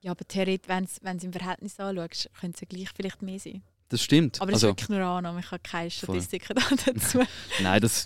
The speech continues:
Speaker 2: wir dürfen uns da auch easy auf der Meinungsebene bewegen.
Speaker 1: <laughs>
Speaker 2: Wir sind zwanzig
Speaker 1: Gut.
Speaker 2: Minuten und nicht N Z Z, gell, nicht wahr?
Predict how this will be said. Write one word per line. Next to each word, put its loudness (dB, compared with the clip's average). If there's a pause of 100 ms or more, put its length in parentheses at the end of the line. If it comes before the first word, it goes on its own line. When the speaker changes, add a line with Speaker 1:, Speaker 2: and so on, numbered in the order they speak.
Speaker 2:
wir 12
dürfen 10
uns 8
da 10
auch 8
easy 6
auf 6
der 2
Meinungsebene 8
bewegen. 10
Speaker 1:
<laughs> 6
Speaker 2:
Wir 2
sind 8
zwanzig 6
Speaker 1:
Gut. 6
Speaker 2:
Minuten 8
und 0
nicht 8
N 8
Z 4
Z, 6
gell, 6
nicht 0
wahr? 4